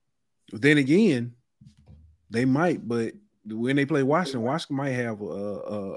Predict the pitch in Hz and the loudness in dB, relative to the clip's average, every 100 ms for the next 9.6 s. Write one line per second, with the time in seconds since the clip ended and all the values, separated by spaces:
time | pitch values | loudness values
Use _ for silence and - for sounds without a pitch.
0 | - 113 131 127 - 127 135 135 110 113 | -8 -4 -2 -2 -4 -4 -2 -2 -4 -4
1 | 113 110 117 113 110 - - _ _ _ | -4 -4 -4 -4 -6 -8 -18 _ _ _
2 | _ - 127 127 190 - 107 110 110 104 | _ -6 -2 -2 -4 -6 -6 -4 -2 -4
3 | - - - - _ - 147 202 - - | -6 -20 -20 -20 _ 6 8 8 6 -6
4 | - 135 180 143 151 151 131 139 131 107 | -2 4 6 6 6 4 4 2 2 0
5 | - _ _ _ _ - 127 104 - 156 | -6 _ _ _ _ 0 0 0 0 2
6 | 147 139 139 139 107 - 135 92 87 92 | 2 0 0 -4 -4 -2 -2 -2 -6 -14
7 | - _ - 117 117 117 117 107 123 170 | -16 _ -8 -2 -2 -2 -4 0 4 4
8 | 165 165 135 156 156 - _ _ - 131 | 4 -2 0 0 0 -8 _ _ -6 -2
9 | 151 143 156 143 131 | 0 0 2 2 2